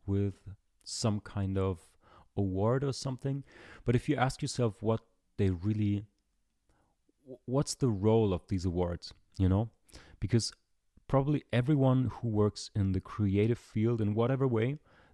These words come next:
they experience the same thing, that people get very insecure in judging creative things.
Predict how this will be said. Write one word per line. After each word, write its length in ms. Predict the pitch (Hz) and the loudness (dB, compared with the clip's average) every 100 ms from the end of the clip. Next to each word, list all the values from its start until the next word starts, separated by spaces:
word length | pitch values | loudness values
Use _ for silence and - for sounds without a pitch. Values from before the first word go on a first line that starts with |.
| - | -2
they 80 | |
experience 500 | 117 - - 127 123 | -2 -2 2 2 2
the 80 | - | -4
same 280 | - 113 101 | -4 -2 -4
thing, 280 | - 101 92 | -2 -2 0
that 180 | 90 - | -2 -4
people 320 | - - 127 | -6 -4 -2
get 160 | 107 85 | -2 -2
very 500 | 104 117 123 120 123 _ _ _ - | 0 0 2 0 -2 _ _ _ 0
insecure 800 | 117 127 - 117 - 123 120 117 - | 2 2 -2 -8 -8 -2 0 0 -2
in 180 | 92 - _ - | -4 -6 _ -8
judging 600 | 110 107 101 - 104 95 | 0 0 0 -2 -2 -2
creative 500 | - 98 90 90 - | -4 0 0 0 -6
things. 480 | - 90 85 - | -6 -6 -6 -10